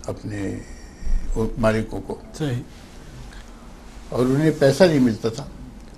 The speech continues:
Speaker 2: اچھا۔
Speaker 1: انہیں دانے ملتے تھے۔
Speaker 2: اوکے۔
Speaker 1: اب وہ نظام جو ہے بڑی تیزی سے تبدیل ہوا اور پیسہ آیا۔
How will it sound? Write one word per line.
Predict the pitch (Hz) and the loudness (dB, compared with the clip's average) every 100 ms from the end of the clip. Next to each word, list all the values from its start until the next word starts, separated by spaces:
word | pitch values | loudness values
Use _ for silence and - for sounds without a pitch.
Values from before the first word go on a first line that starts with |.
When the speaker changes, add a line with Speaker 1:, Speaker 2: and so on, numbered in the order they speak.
| - | -8
Speaker 2:
اچھا۔ | 127 - 123 - - | -4 -2 -4 -8 -8
Speaker 1:
انہیں | 113 110 113 104 98 | -6 -4 -4 -2 4
دانے | 104 104 | 4 4
ملتے | 104 101 - 101 | 0 -2 -6 -10
تھے۔ | - - - | -10 -12 -10
Speaker 2:
اوکے۔ | 123 - - - - - - - - - - - - - - - - - - - - | -8 -8 -10 -14 -12 -14 -14 -16 -18 -18 -18 -18 -18 -20 -18 -18 -16 -16 -18 -12 6
Speaker 1:
اب | 190 190 | 8 8
وہ | 135 156 247 | 8 12 12
نظام | 214 185 185 | 12 12 10
جو | 180 | 10
ہے | 190 | 8
بڑی | 180 180 | 8 8
تیزی | 170 151 143 | 6 2 2
سے | 143 | -4
تبدیل | 139 120 110 101 101 | -4 -4 -4 -6 -6
ہوا | 90 - - - - - - - - - - - | -8 -14 -16 -18 -18 -18 -20 -20 -20 -20 -16 -4
اور | 127 123 | -2 -2
پیسہ | - 127 139 | 0 2 4
آیا۔ | 127 110 | 4 4